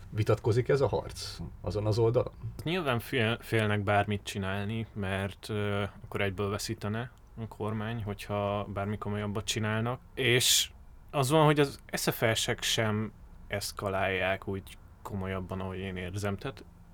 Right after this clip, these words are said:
Speaker 2: tényleg a, a, az a fajta padhelyzet alakult ki, hogy mindenki vár a másikra, hogy csinálj valamit,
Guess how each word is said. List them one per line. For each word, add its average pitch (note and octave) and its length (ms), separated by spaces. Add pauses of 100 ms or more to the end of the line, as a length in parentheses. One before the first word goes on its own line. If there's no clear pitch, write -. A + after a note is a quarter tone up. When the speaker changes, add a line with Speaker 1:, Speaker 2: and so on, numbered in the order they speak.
(200)
Speaker 2:
tényleg A2+ 320
a, - 100
a, - 300
az B2+ 160
a B2+ 80
fajta G#2+ 360
padhelyzet A2+ 540
alakult G#2+ 500
ki, C3 260
hogy B2 200
mindenki A#2+ 340
vár A2 200
a G#2+ 60
másikra, G2+ 500
hogy G2 120
csinálj G2+ 320
valamit, D3 580